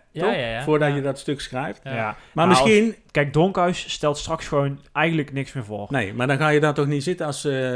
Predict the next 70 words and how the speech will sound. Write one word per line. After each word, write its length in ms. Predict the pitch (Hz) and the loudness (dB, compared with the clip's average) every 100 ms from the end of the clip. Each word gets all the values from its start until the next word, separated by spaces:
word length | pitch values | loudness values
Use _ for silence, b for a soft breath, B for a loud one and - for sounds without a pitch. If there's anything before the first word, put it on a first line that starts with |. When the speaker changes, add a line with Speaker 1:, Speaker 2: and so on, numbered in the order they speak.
| 135 139 | -4 -6
Speaker 1:
als 120 | 117 | -2
Speaker 3:
Qua 80 | 117 | 0
Speaker 1:
bestuurder? 300 | 123 123 117 | 2 2 2
Speaker 3:
functie. 440 | 113 - 113 110 | -2 -6 -8 -8
Nee, 200 | - 127 | 0 2
dat 120 | 139 123 | 2 0
is, 80 | |
ik 180 | - 123 | -4 -8
zou 200 | - 101 | -8 -6
ook, 160 | 120 - | -4 -4
eh, 60 | |
Speaker 1:
Ik 60 | 127 | -2
Speaker 3:
weggaan. 160 | 120 120 | -2 0
Speaker 1:
vind 120 | 110 | 0
het 80 | 113 | 2
alweer 240 | 104 107 | 2 2
knap 240 | 107 160 180 | 0 -2 -2
van 140 | 190 | -4
mevrouw 280 | 170 170 156 | -2 2 2
Vonk 220 | 156 143 | 2 0
dat 160 | 127 - | -2 -4
ze 80 | |
dit 180 | 113 110 | -6 -4
al 120 | 107 135 | -2 -2
aandurft. 340 | 170 190 170 | 0 -2 -2
Laat 240 | 127 120 120 | -2 -2 -2
heel, 200 | 143 165 | -2 -2
en, 180 | 139 135 | -2 -2
en 380 | 123 131 - | -6 -6 -8
er 100 | 123 | -4
is 60 | 120 | -2
Speaker 3:
Ja. 60 | 104 | -2
Speaker 1:
nog 100 | 127 | 0
iemand 240 | 120 117 | 0 0
anders 200 | 151 139 | 0 -2
bijgekomen 540 | 131 117 110 107 113 | -2 -4 -2 -2 0
ook, 140 | 143 135 | -2 -2
die 120 | 113 | -2
naam, 280 | 113 107 107 | -2 -4 -4
eh, 140 | 101 | -4
weet 200 | 113 165 | -2 -2
ik 120 | 156 | -2
even 260 | 117 95 92 | -4 -6 -6
niet. 200 | 95 127 b b b | -8 -10 b b b
Want 160 | 135 131 | -4 0
Donkhuis 360 | 180 160 135 | 0 0 -2
gaat 200 | - 127 | -4 -6
niet 200 | 139 180 | -4 -4
failliet, 340 | 147 110 160 196 | -4 -4 -4 -6
dat 100 | 117 | -8
kan 180 | 117 165 | -6 -6
niet, 160 | 151 | -4
hè? 80 | 156 262 _ _ _ _ _ | -6 -10 _ _ _ _ _
En 100 | - | -4
Speaker 3:
Nee, 100 | 127 | 2
Speaker 1:
als 80 | 135 | 4
Speaker 3:
maar 100 | 139 | 4
dan 160 | 127 120 | 2 2
kappen 300 | 147 160 170 | 0 0 -2
ze 120 | 165 | -6
gewoon, 280 | 160 151 131 | -4 -4 -4
hè? 140 | 131 | -6
Of 140 | 131 113 | -8 -8
dan, 240 | 120 113 | -10 -10
dan, 120 | 113 113 | -8 -4
Speaker 1:
Ja, 120 | 117 | -2
Speaker 3:
dan, 80 | 165 | -2
Speaker 1:
en 120 | 160 | -2
dan? 200 | 147 | -2
Speaker 3:
eh, 60 | 247 | -4